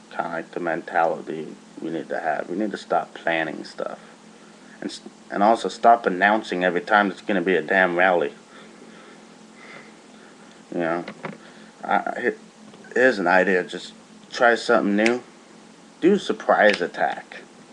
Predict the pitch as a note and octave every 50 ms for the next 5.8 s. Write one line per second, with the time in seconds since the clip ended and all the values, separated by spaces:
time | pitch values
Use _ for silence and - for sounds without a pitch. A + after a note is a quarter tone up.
0 | - - - - - - A2 G#2+ G#2+ - - D#3 D3+ - - E3 F#3+ G3 F3+ F3
1 | E3+ E3 E3 D#3+ A#2+ C3 F#3 F#3+ - - - F3 E3 - A2 F#2+ F#2 - - G2+
2 | G2 F#2+ - F#2 F#2 F#2+ F2 F2 F2 - - - - - - - - - - -
3 | - - - - - - - - - - - - - - - - - - - -
4 | - - - - - A2+ B2 A2+ F2+ - - - - - - - - - - -
5 | - - - - - - C2+ - D2+ A#2+ F3+ - - G2+ D#2+